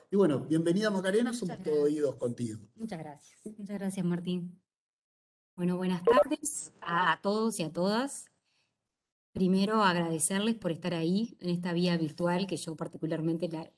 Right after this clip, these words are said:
Speaker 2: la, la, la quiero poco. Eh, y también aprovechar a agradecerle a la Sociedad Zoológica del Uruguay y al, a este museo, al Torres de la Llosa, por,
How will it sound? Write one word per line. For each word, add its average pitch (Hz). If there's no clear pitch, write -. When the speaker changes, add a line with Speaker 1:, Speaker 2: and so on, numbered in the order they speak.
Speaker 2:
la, 190
la, -
la 185
quiero 220
poco. 214
Eh, 185
y 196
también 202
aprovechar 202
a 202
agradecerle 202
a 170
la 156
Sociedad 175
Zoológica 185
del 170
Uruguay 214
y 165
al, 165
a 170
este 175
museo, 226
al 180
Torres 185
de 170
la 160
Llosa, 226
por, 202